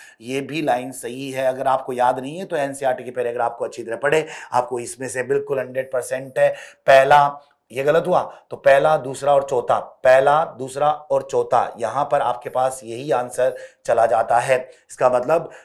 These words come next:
पहला, दूसरा और चौथा आपके पास आंसर है। जल व विद्युत अपघटन का नियमन करती है, वसा व प्रोटीन का अपचयन करती है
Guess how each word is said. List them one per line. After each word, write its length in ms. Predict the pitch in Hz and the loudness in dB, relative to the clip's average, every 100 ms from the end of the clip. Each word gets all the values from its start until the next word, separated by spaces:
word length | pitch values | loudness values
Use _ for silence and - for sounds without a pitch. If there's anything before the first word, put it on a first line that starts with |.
| _ | _
पहला, 320 | 127 131 147 160 | 4 6 6 2
दूसरा 360 | 127 127 131 | -4 -4 0
और 100 | 135 | 2
चौथा 340 | 131 127 123 127 | 0 -6 -2 -2
आपके 440 | 123 - 117 123 | -2 -6 -8 -6
पास 240 | 113 117 113 | -4 -2 -2
आंसर 340 | 120 120 139 | -6 -4 -2
है। 280 | 143 147 - | -2 -4 -4
जल 220 | 139 143 | -2 -2
व 80 | 143 | -4
विद्युत 280 | 120 120 120 | -6 -8 -8
अपघटन 200 | 113 113 | -10 -14
का 60 | |
नियमन 220 | 113 123 | -14 -12
करती 340 | 131 143 143 151 | -8 -8 -8 -6
है, 100 | 151 | -4
वसा 260 | 135 - 127 | -4 -2 -4
व 80 | 120 | -4
प्रोटीन 320 | 113 107 110 | -8 -10 -12
का 100 | 104 | -12
अपचयन 380 | 113 110 131 135 | -12 -12 -12 -8
करती 300 | 131 139 151 | -8 -8 -4
है 220 | 151 147 | -2 -2